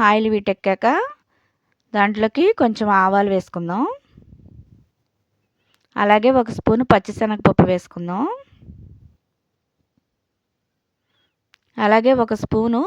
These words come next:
సాయి మినపప్పు వేసుకుందాం. తర్వాత ఒక స్పూన్ జీలకర్ర కూడా వేసేసుకుందాం. తర్వాత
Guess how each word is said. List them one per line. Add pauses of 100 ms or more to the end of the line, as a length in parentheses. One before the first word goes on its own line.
(140)
సాయి
మినపప్పు
వేసుకుందాం. (3000)
తర్వాత (100)
ఒక
స్పూన్
జీలకర్ర
కూడా
వేసేసుకుందాం. (4000)
తర్వాత